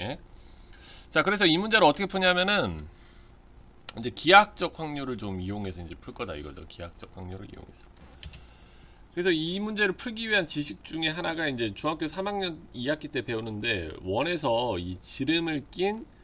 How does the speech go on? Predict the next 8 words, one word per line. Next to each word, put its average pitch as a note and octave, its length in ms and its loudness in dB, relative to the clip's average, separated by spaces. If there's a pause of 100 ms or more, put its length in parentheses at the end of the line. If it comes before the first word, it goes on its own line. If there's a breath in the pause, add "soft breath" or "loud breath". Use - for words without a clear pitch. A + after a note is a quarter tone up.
(240 soft breath)
원주각의 D3 680 0
크기는 B2+ 280 -10
항상 E3+ 380 -6
구십 B2 300 -8
도라는 G#2 360 2
특성이 - 380 -12
있어요. G2+ 460 -2 (160)
자, G2 320 -6